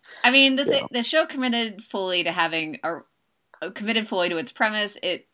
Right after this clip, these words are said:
Speaker 1: well, with some exceptions, uh, like, say, having other characters involved. <laughs>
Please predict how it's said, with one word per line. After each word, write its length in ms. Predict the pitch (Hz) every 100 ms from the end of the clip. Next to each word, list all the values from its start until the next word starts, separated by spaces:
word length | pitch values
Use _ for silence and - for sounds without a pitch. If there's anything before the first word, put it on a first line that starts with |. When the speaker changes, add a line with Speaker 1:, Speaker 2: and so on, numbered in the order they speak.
| _ _
Speaker 1:
well, 380 | 190 180 160 - - _
with 240 | 196 196
some 160 | - 175
exceptions, 800 | 151 147 139 - 131 117 - - - - - - _
uh, 180 | 156 143
like, 220 | 147 147
say, 420 | - 156 139 135 139
having 340 | - 143 143
other 200 | 135 143
characters 500 | 143 185 160 - 135
involved. 480 | 135 127 67 - -
<laughs> 60 | -